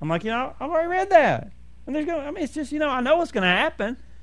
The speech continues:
I know I'm missing some things, but I got other things to read. I'm moving on. So it's a challenge, isn't it? I've already read this page, but it is not a book just to read and get the information.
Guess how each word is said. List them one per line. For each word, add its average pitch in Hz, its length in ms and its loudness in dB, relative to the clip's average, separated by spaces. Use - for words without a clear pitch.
I 254 140 2
know 320 160 2
I'm 262 140 4
missing 208 300 0
some 185 160 -4
things, 226 340 0
but 269 140 2
I 277 100 8
got 320 140 6
other 330 180 8
things 320 260 2
to 294 100 -4
read. 302 260 6
I'm 165 120 6
moving 240 260 4
on. 330 320 2
So 208 120 2
it's 220 100 2
a 254 60 0
challenge, 302 480 8
isn't 127 260 0
it? 107 100 -10
I've 151 120 2
already 196 180 6
read 226 220 6
this 220 140 2
page, 156 280 2
but 160 120 2
it 214 100 6
is 202 140 4
not 214 320 2
a 226 100 2
book 214 460 4
just 180 280 0
to 196 80 0
read 233 260 2
and 196 100 2
get 190 140 2
the 196 100 2
information. 196 640 0